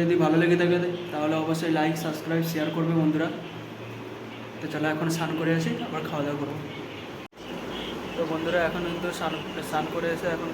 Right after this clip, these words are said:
খেতে বসে পড়েছি। আর তোমাদের ছোটো বন্ধু কিন্তু ওকে খাইয়ে দিত না, ও ঘুমিয়ে গেছে। আহ, তো দেখো, এই যে তোমাদের ছোটো বন্ধু,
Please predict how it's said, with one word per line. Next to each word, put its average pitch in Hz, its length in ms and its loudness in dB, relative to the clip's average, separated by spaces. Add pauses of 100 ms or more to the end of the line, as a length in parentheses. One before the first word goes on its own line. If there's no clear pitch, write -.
খেতে 165 180 0
বসে 170 260 -2
পড়েছি। 160 300 -4 (640)
আর 143 180 -2 (120)
তোমাদের 156 280 2 (100)
ছোটো 160 220 -2
বন্ধু 165 180 0
কিন্তু 165 280 -2 (360)
ওকে 160 160 -2 (120)
খাইয়ে 156 300 0
দিত 156 200 -4
না, 165 60 -2
ও 160 80 0 (240)
ঘুমিয়ে 160 240 0
গেছে। 156 280 0
আহ, - 920 -4
তো 147 260 2
দেখো, 147 240 2
এই 147 100 4 (1400)
যে 156 140 2
তোমাদের 156 380 2
ছোটো 165 180 2
বন্ধু, 165 340 4